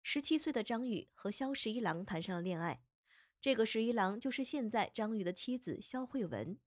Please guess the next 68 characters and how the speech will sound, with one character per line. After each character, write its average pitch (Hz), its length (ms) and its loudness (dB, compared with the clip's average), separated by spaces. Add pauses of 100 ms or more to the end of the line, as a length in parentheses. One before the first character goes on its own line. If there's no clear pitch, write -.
(440)
十 - 140 -2
七 330 160 2
岁 320 160 0
的 254 100 4
一 247 120 0
天， 262 300 0 (260)
张 311 240 4
宇 269 60 0
的 247 120 4
一 226 80 0
个 240 120 2
好 208 160 2
朋 196 240 -2
友 220 200 2
邀 240 200 2
请 202 180 -4
他 214 160 -4
去 202 180 -2
十 208 220 -2
一 247 120 0
郎 180 200 -2
的 180 80 0
家 185 180 -2
里 170 140 -2
做 180 180 0
客。 185 300 -2 (460)
然 262 180 6
而 320 120 4
到 311 220 4
了 240 160 2
做 233 180 4
客 214 200 2
之 202 160 -6
间 208 180 2
之 226 140 -2
时， 180 320 2 (200)
这 339 200 2
个 220 80 4
好 - 180 -2
朋 180 220 -4
友 196 160 0
声 226 200 -2
称 254 200 -6
有 175 180 -2
事， - 260 0
竟 262 200 -4
然 214 140 -2
不 254 120 -4
来 - 220 -6
了。 - 180 -2 (600)
为 240 140 6
了 214 120 4
不 190 120 -4
放 214 240 2
十 196 160 2
一 190 80 2
郎 180 160 -2
的 175 80 -4
鸽 208 200 0
子， 180 180 -2 (260)
张 254 240 4
宇 226 80 2
只 220 180 0
能 180 200 0
独 185 220 0
身 269 180 -2
前 175 260 -4
往。 196 200 -2